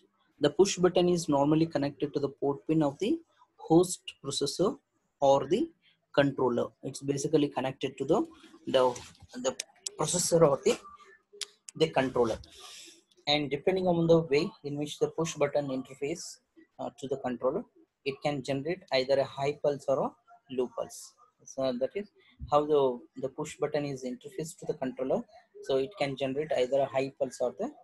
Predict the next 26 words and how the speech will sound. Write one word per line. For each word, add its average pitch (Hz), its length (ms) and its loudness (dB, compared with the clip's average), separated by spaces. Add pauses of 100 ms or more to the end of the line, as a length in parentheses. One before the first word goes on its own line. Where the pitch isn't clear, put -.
(260)
the - 80 0
low 117 240 -4
pulse. - 300 -12 (280)
Figure, 147 300 -4 (260)
like, 131 160 -8 (160)
let 147 220 -8
us 165 180 -2
look 139 280 -8
at 139 140 -4
this 143 220 -8
one. 196 160 -8 (580)
So 131 200 2
how 147 80 0
you 156 180 -2
are 135 200 2 (220)
going 135 220 -2
to, 247 180 -2 (640)
uh, 123 240 -8 (460)
use 143 600 -6
or 127 220 -4
how 143 160 -4
it 143 200 -4
is 127 140 -4
going 127 260 -6
to, 127 260 -4 (160)
uh, 123 300 -4